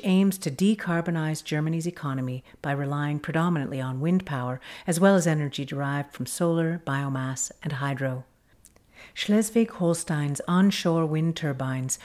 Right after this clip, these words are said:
produced a whopping eleven point three million kilowatt hours of power in two thousand and seventeen,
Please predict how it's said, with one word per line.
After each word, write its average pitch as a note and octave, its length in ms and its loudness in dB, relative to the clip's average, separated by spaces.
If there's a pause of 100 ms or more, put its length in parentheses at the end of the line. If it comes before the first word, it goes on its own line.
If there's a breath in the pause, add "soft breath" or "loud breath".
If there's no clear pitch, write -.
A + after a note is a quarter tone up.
(140 loud breath)
produced G3+ 340 4
a F#3+ 60 -2
whopping F#3 400 2
eleven G3+ 420 2
point F3+ 260 -2
three G3 280 0
million F#3 480 2
kilowatt E3 480 0
hours D#3+ 320 -2
of D#3+ 120 -4
power C#3+ 380 -6 (240 loud breath)
in D#3+ 80 0
two E3 160 -2
thousand C#3+ 360 0
and C3+ 120 -6
seventeen, C#3+ 640 -4